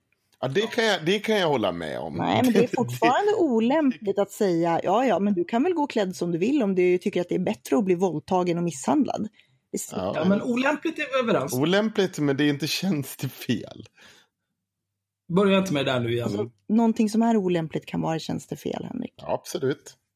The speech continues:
Speaker 2: Att du,
Speaker 3: Just
Speaker 2: att du
Speaker 3: det.
Speaker 2: tycker att det är helt okej att
Speaker 3: Åh.
Speaker 2: poliser håller på sådär, det får stå för dig. Jag skulle inte tycka att det var okej.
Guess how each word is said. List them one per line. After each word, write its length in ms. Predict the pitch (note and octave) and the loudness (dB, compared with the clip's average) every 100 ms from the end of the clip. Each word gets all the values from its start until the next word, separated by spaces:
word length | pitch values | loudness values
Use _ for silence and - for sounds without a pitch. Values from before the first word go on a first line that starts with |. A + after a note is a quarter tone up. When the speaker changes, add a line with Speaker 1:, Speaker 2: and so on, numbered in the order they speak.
| _ _ _ _ _ _ _ _ _ _ - G#3+ | _ _ _ _ _ _ _ _ _ _ -10 -4
Speaker 2:
Att 160 | - F#3+ | -2 -2
du, 120 | A#3+ C4+ | 0 4
Speaker 3:
Just 100 | - B3 | 6 6
Speaker 2:
att 60 | D4+ | 4
du 60 | D4 | 4
Speaker 3:
det. 60 | |
Speaker 2:
tycker 200 | B3 G#3+ | 4 2
att 80 | F#3+ | 2
det 60 | F#3 | 2
är 40 | |
helt 260 | F3+ F3 F3 | 2 2 0
okej 380 | - F#3+ D#3+ | 2 2 2
att 80 | E3 | 0
Speaker 3:
Åh. 360 | D#3 A#2 - - | -2 -4 -6 -4
Speaker 2:
poliser 340 | F#3 D#3 - | -4 -2 -2
håller 160 | D#3+ E3 | 0 0
på 200 | - D#3 | 0 -2
sådär, 240 | - C#3+ | 0 -2
det 100 | D#3+ | 0
får 80 | D#3 | -2
stå 220 | - D3+ | -2 -4
för 140 | D3+ - | -2 -2
dig. 180 | - - | 0 0
Jag 320 | - E3+ D3+ | 2 2 0
skulle 380 | - - - F3 | -6 -6 0 0
inte 160 | D3+ D3 | 0 -2
tycka 160 | - | -4
att 60 | C#3+ | -4
det 60 | |
var 80 | - | -4
okej. 280 | - - - | -6 -8 -10